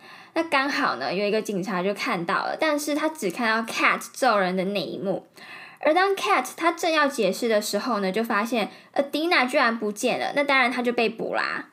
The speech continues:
之后呢，Adina 有回来 Scarlett 看望她，并跟她说：“其实不需要这样，这真的没有什么。”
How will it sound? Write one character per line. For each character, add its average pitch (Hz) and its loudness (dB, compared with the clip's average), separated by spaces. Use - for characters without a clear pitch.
之 320 0
后 381 4
呢， 285 2
Adina 269 0
有 196 2
回 233 0
来 202 4
Scarlett 208 0
看 220 -2
望 196 2
她， 185 -4
并 349 0
跟 311 0
她 277 2
说： 285 0
“其 277 -2
实 359 2
不 359 0
需 330 2
要 226 4
这 226 -2
样， 208 0
这 233 -4
真 220 -6
的 214 -4
没 180 -2
有 147 -6
什 - -8
么。” - -10